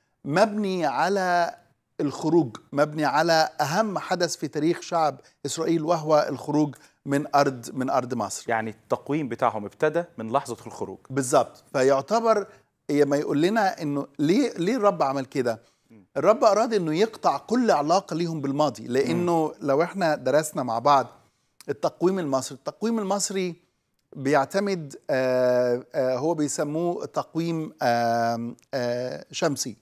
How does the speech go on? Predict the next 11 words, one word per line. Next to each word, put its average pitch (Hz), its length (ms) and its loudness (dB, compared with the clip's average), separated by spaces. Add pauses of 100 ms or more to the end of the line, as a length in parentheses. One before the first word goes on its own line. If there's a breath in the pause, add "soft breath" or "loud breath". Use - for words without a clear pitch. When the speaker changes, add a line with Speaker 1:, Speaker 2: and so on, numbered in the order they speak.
(120)
Speaker 2:
مم. 113 280 -10
Speaker 1:
بمعنى 156 320 0
إيه؟ 143 200 -2
بيعتمد 156 500 -2
على، 165 500 2 (360 soft breath)
يعني، 127 560 -2
آه، 127 380 -2
ال-، 147 180 -8
على 143 140 2
الشمس - 580 -6 (120)
كأساس. 135 640 -2